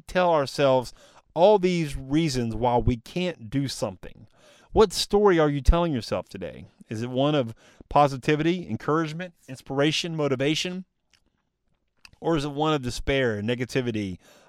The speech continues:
uh, mediocrity, settle-, settlement? Like, what, what kind of story are you telling yourself every single day? I mean, I, I could guarantee you, I could probably look at your life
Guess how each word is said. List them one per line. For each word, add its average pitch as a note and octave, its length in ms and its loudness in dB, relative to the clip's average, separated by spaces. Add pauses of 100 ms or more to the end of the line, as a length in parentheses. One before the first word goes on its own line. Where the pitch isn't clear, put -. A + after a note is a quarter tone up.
uh, G#2+ 280 0
mediocrity, B2 880 2
settle-, C3 560 -2
settlement? A#2+ 520 0
Like, A2 180 -4
what, E3 240 0
what G#3 220 2
kind A3+ 180 -4
of E3 80 -4
story G3 400 6
are D#3 60 4
you C#3 120 -2
telling F3+ 320 0
yourself A#2 440 0 (460)
every E3+ 280 -2
single D#3+ 320 -2
day? B2+ 440 2 (800)
I D3+ 60 -4
mean, E3+ 200 -2
I, F3+ 140 -4 (100)
I G3+ 160 -6
could G#3 160 -12
guarantee A#3 440 -10
you, B3 180 -4
I G#3+ 80 -2
could F#3+ 140 -6
probably A3+ 280 4
look F3+ 300 2
at F#3 140 -6
your F3+ 120 2
life E3+ 400 2